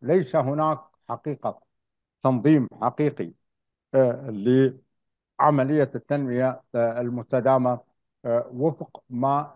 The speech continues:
آه، يعني، يتطلبه، آه، يعني،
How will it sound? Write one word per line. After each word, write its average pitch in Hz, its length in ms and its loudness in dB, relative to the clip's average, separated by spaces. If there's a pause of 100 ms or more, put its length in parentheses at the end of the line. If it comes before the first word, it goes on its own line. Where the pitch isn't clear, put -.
آه، 123 640 -4
يعني، 117 520 -4 (380)
يتطلبه، 151 840 0 (240)
آه، 123 1000 -4
يعني، 120 480 -4